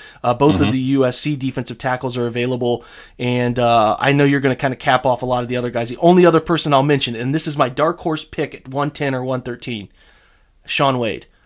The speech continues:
Speaker 1: I think they're gonna
Speaker 2: Mm-hmm.
Speaker 1: be, there's gonna be some interest in Shaun Wade, uh, because he provides inside. Uh, he has proven to be a better inside player,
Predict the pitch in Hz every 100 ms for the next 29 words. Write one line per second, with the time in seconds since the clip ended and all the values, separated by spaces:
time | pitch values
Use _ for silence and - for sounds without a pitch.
0 | _ - - 156 147 143 107 95 113 139
1 | 143 135 156 151 160 156 156 151 135 139
2 | - 147 135 135 127 120 120 - - -
3 | - 117 113 120 - 127 - 147 147 135
4 | 127 123 - 156 - 175 160 147 139 _
5 | - 120 117 113 123 139 131 - 185 185
6 | 175 156 135 139 139 156 156 139 123 -
7 | 117 117